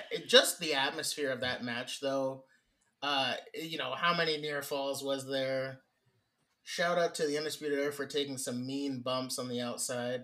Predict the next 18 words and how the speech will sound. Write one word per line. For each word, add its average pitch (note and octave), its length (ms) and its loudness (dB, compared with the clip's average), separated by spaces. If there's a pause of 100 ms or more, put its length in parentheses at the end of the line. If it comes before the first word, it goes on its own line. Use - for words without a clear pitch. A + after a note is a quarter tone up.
(160)
<laughs> F#3+ 180 0
before C#3 320 -2
the C3 100 -4
ending C3+ 240 -4
to C3 100 -4
that A#2+ 240 -4
match. A#2 540 -8 (680)
Uh, B2+ 260 0 (120)
everything G#3+ 400 4
I F3+ 120 4
wanted D#3+ 340 2
in D3+ 60 0
that B2 200 -2
match C3 320 -2
in B2+ 60 -14
terms C3 200 -6
of A2+ 60 -8
storytelling, D#3+ 880 -2